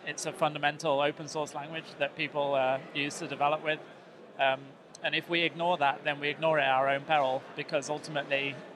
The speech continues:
uh, if businesses that are growing or that, that are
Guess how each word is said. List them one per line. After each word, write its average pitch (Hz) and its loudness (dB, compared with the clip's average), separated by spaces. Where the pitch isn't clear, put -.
uh, 131 4
if 147 -6
businesses 156 -2
that 147 0
are 139 4
growing 151 2
or 135 2
that, 139 -6
that 139 2
are 131 2